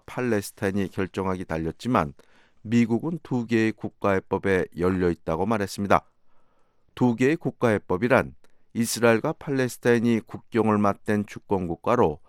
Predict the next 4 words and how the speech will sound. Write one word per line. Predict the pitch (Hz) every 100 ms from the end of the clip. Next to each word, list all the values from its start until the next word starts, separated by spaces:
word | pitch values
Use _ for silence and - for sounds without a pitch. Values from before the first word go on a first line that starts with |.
| _ - -
평화롭게 | - 104 90 82 - 85 80 71 -
공존하는 | - 104 98 90 87 82 80
것을 | 76 - 95
말합니다. | 107 98 92 85